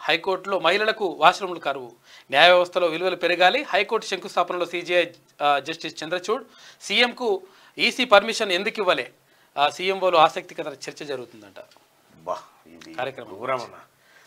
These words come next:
Speaker 2: కూతురి జ్ఞాపకాలు మరవలేక అల్లారు ముద్దుగా చూసుకున్న కూతురు చనిపోవడంతో ఆ తండ్రి గుండె తల్లడిల్లిపోయింది. బిడ్డను వదిలి ఉండలేక చిన్నారి జ్ఞాపకాలను గుర్తు చేసుకుంటూ సమాధి వద్దే నిద్రపోయాడు.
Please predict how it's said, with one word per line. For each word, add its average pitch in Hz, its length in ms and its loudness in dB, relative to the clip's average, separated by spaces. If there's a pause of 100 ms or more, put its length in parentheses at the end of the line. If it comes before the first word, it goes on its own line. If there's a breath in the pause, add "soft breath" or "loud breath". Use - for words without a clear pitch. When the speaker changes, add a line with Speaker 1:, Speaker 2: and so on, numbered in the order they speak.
(180)
Speaker 2:
కూతురి 294 420 4
జ్ఞాపకాలు 254 680 10
మరవలేక 240 580 10
అల్లారు 240 480 12
ముద్దుగా 247 460 8
చూసుకున్న 233 380 4
కూతురు 240 460 2
చనిపోవడంతో 233 880 6 (220 loud breath)
ఆ 175 100 12
తండ్రి 196 540 6
గుండె 226 240 6
తల్లడిల్లిపోయింది. 196 840 4 (240 soft breath)
బిడ్డను 196 400 8
వదిలి 240 240 8
ఉండలేక 233 460 6
చిన్నారి 233 440 8
జ్ఞాపకాలను 220 640 8
గుర్తు 190 360 -6
చేసుకుంటూ 214 420 2
సమాధి 240 460 10
వద్దే 269 300 12
నిద్రపోయాడు. 214 680 8